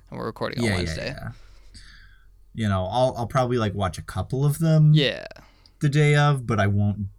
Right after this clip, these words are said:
Speaker 2: you know, leave it so that I just suddenly have <laughs> four hours of T V to get through.
Speaker 1: Of Kibi.
Speaker 2: Of Kibi. This isn't Kibi. This is,
Speaker 1: Yeah.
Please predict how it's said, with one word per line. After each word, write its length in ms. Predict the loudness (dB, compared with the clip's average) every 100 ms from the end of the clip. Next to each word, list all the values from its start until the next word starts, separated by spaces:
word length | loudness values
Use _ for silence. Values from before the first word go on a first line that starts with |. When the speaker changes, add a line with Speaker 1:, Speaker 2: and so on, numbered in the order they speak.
| -8
Speaker 2:
you 180 | -2 0
know, 160 | 0
leave 260 | 2 2 0
it 100 | -2
so 200 | -4 -4
that 60 | -2
I 140 | -2 -4
just 280 | -4 -4 -4
suddenly 420 | -2 -2 0 0
have 320 | 0 0 0 0
<laughs> 0 |
four 760 | -4 -6 -10 -8 -6 -2 0
hours 400 | 2 2 0 0
of 160 | 0 -4
T 260 | -2 0 2
V 220 | 2 2
to 80 | 0
get 160 | -2 -2
through. 400 | -8 -8 -6 -6 -8 -20 -20 -20 -18
Speaker 1:
Of 120 | -16
Kibi. 480 | -8 -4 -4 -8 -18 -20 -20 -20 -20 -20 -20 _ _ _ _ _ _ _ _ _ _ _ -18
Speaker 2:
Of 120 | -16
Kibi. 560 | -6 -4 -4 -8 -10 -16 -20 _ -20 _ -20 _ _ -10
This 160 | -6 -4
isn't 300 | 0 -2 -2
Kibi. 520 | -8 -8 -8 -10 -8
This 180 | -8 -4
is, 400 | -4 -4 -6 -10
Speaker 1:
Yeah. 40 | -14